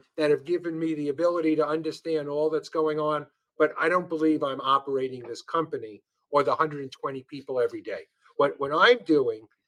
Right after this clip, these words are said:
as life has gone on more, is we have two different types of institutional, uh, two different types of partners. We have institutional partners and we have friends and family. Even though I've never had family to, to give me and to invest with me. So it's always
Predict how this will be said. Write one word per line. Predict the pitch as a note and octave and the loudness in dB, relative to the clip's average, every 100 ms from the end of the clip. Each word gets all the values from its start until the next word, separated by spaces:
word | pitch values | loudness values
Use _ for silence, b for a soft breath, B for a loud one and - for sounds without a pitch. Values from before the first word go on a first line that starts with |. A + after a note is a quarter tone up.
| _ C#3 | _ -4
as | C#3+ - | -2 2
life | E3 F#3+ F#3+ | 2 2 -2
has | D3+ | -6
gone | D#3 D3 | -4 -2
on | D3 E3 E3 C#3 | -2 -2 -2 -2
more, | A2+ G2+ G2 _ _ | -4 -6 -14 _ _
is | D#3 D#3 E3 | -2 -2 -4
we | F3+ | -2
have | - - | -2 -2
two | - - | -6 -4
different | G#3+ G3+ F3+ E3 | -2 -2 -2 -2
types | E3 D#3+ D3+ | -2 -2 -4
of | D3+ | -2
institutional, | E3 D#3+ D#3 - D#3 C#3+ C#3+ C3 C3 - C#3+ | -2 -6 -16 -4 -2 -2 -6 -8 -8 -4 -2
uh, | C#3+ - | -2 -8
two | G#3+ G3+ | -4 0
different | G3 E3 D#3 | 0 -2 -2
types | D#3 D3+ D3 | -2 -4 -8
of | C3+ _ _ | -14 _ _
partners. | - C#3+ - - - | 2 2 0 -12 -6
We | C#3 | -2
have | C#3 - | -2 -4
institutional | F3+ F3+ D#3+ - A3+ - G#3+ F3 | -6 -8 -14 -12 -12 -8 -8 -6
partners | E3+ D#3 - C3+ A#2+ - _ _ _ - | 0 -2 -2 -14 -16 -20 _ _ _ 0
and | D#3+ | 2
we | F3 | 2
have | E3+ D#3 | 0 2
friends | E3 D3+ D3 | 4 4 2
and | C#3+ B2+ | -4 4
family. | D#3+ C#3+ B2 - _ _ - | 4 4 -2 -16 _ _ -10
Even | F#3+ G#3 | -4 -2
though | G#3+ F#3 | 0 2
I've | E3 D#3 | 0 0
never | E3+ G#3 G3 E3 | -2 -2 -2 -6
had | D3 C3+ - | -6 -12 -2
family | G3+ A#3 G#3 C3+ G2+ G2 _ _ _ _ _ | 4 6 4 -2 -10 -16 _ _ _ _ _
to, | D#3 C3 _ - | -8 -8 _ -2
to | D#3 | 2
give | E3+ | 2
me | E3 D#3 C#3 - | 2 -4 -6 -12
and | C3+ C#3+ - _ | -12 -10 -16 _
to | E3+ E3 | 4 6
invest | D#3 C#3+ - | 8 8 6
with | C3 - | -10 -14
me. | - | -20
So | - D3 | -12 -10
it's | D3+ | -6
always | F#3 F3 D#3 C#3 | -4 -2 -2 -4